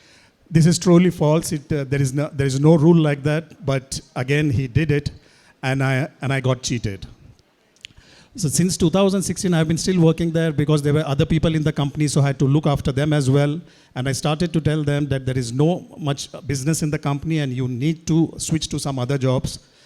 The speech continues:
while I was still continuing in the same company. The reason being, I know it's a very special field. There are, it's a special filtration field in the oil and gas.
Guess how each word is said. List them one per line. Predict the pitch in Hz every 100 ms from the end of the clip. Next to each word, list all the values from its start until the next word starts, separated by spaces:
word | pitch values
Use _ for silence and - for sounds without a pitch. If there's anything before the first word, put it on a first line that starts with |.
| _
while | 143 151
I | 160
was | 160
still | - 180
continuing | 160 147 151 151
in | 143
the | 139
same | 131 135
company. | 123 117 107 98 82 - _ - - _ _ _
The | - 135
reason | 151 160 185
being, | 160 185 165
I | 156
know | 151 175 175 156 _ -
it's | 151 180
a |
very | 151 170 -
special | - 156 196
field. | 190 160 156 190 - -
There | 135 139
are, | 139 143
it's | 135 -
a | 139
special | - - 170
filtration | 156 147 175 170 165
field | 151 147 139
in | 131
the | 131
oil | 123 135
and | 131
gas. | 110 104 - -